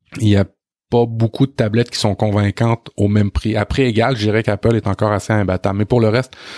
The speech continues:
il y a des très bons, il y a des très bons produits Amazon. Mais bref,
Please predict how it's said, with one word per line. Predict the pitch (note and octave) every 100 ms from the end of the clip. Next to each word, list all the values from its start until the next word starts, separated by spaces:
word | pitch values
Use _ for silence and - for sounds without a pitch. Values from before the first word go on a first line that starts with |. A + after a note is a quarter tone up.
| - -
il |
y | G#2
a |
des | G2+
très | - A2+
bons, | G2+ G#2
il | G2
y |
a | G2
des |
très | - G#2+
bons | G2+
produits | G#2 G2+ F#2
Amazon. | F#2+ F#2 F#2
Mais | F#2+
bref, | A2+ A2+ -